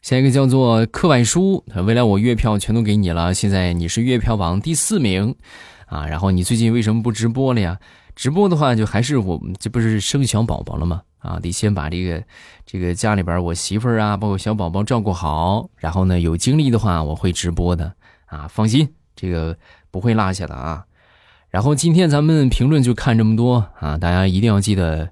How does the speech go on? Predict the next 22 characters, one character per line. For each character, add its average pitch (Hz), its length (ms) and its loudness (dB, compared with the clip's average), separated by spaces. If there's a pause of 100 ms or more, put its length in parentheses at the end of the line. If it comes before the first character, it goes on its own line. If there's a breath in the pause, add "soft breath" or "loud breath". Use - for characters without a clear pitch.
评 - 180 -6
论 104 180 2
区 110 180 0
留 95 200 0
言 82 340 -4 (120)
啊， 60 320 -16
就 85 80 -12
好 80 180 -10
玩 85 220 -4
的 123 40 -2
段 147 280 2
子 113 100 2
什 101 160 0
么 101 80 0
的， 113 180 0 (380 loud breath)
就 87 140 -6
发 104 240 0
给 101 120 0
我 73 200 -4
就 82 80 -6
行 - 260 -6
了， 87 160 -8